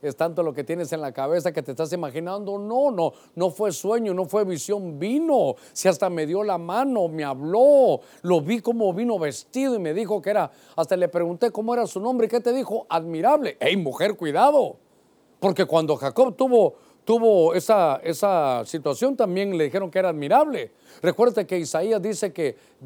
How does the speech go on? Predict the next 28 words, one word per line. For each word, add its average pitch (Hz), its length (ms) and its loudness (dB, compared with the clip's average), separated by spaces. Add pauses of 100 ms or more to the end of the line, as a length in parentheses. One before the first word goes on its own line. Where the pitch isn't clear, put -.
(120)
"¿cuál 208 240 0
es 185 120 -4
el 180 140 -4
nombre?". 208 420 -2
"Admirable, 156 920 -6
Dios 147 280 -6
fuerte, 175 400 -4
príncipe 151 500 -8
de 120 120 -6
paz". 202 420 -6 (680)
Yo 110 140 -10
creo 143 180 -6
que 143 240 -6 (120)
eso 143 200 -4
fue, 180 160 -6
tuvo 180 220 -2
que 170 80 -4
haber 160 180 -2
sido 170 300 -4
Dios, 196 320 -4 (300)
pero, 196 360 -4
pero 214 200 0
mira, 233 480 2
la 175 140 -2
verdad 226 420 2 (160)
me 170 160 -4
cuesta 220 340 0
creerte. 190 600 2